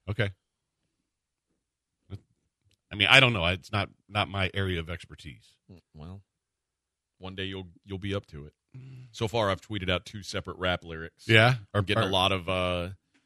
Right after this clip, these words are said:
Speaker 2: getting a lot of speculation on Twitter, and it kinda
Speaker 1: Really?
Speaker 2: feels good to just sit here and, like, ha-, like, have people say, "What does that mean?" Or what, you know, and then, I, like, I never tell 'em.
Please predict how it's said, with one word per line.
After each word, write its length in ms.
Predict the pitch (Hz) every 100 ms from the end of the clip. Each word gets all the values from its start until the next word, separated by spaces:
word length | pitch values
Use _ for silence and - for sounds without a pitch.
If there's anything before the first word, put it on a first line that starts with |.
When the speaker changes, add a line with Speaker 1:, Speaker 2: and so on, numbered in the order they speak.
| _ _ -
Speaker 2:
getting 140 | 113
a 40 | 117
lot 120 | 113
of 60 | 107
speculation 640 | 120 - 104 113 - 90
on 120 | 85
Twitter, 320 | - 110 92
and 80 | 82
it 60 | 85
kinda 200 | 107 101
Speaker 1:
Really? 140 | 90
Speaker 2:
feels 140 | 98 90
good 280 | 107 98
to 60 | 87
just 200 | 92 -
sit 140 | 107
here 300 | 101 107 101 -
and, 180 | 90 87
like, 300 | 85 - - _ _ _ _ _
ha-, 120 | 95 107 117
like, 220 | 107 98
have 200 | 95 107
people 200 | 120 -
say, 200 | - 98
"What 140 | 92 110
does 120 | 90
that 200 | 120 113
mean?" 340 | 95 85 82 82
Or 200 | 87 90
what, 160 | 104 101
you 120 | 98
know, 160 | 92
and 100 | 98
then, 220 | 95 95 92
I, 100 | 92 -
like, 160 | 85 87
I 60 |
never 200 | 92 92
tell 260 | 90 117
'em. 60 | 98